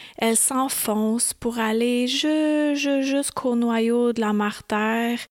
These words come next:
Tes racines font des ramifications en largeur, de plus en plus profondément, des belles racines très lumineuses,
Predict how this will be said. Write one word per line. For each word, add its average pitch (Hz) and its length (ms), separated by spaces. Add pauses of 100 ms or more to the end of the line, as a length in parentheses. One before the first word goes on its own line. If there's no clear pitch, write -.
(420)
Tes 240 120
racines 226 480
font 233 200
des 214 120
ramifications 220 1120
en 214 120
largeur, 214 880 (1200)
de 233 100
plus 269 320
en 254 140
plus 247 240
profondément, 220 920
des 214 200
belles 240 260
racines 226 720 (220)
très - 480
lumineuses, 220 840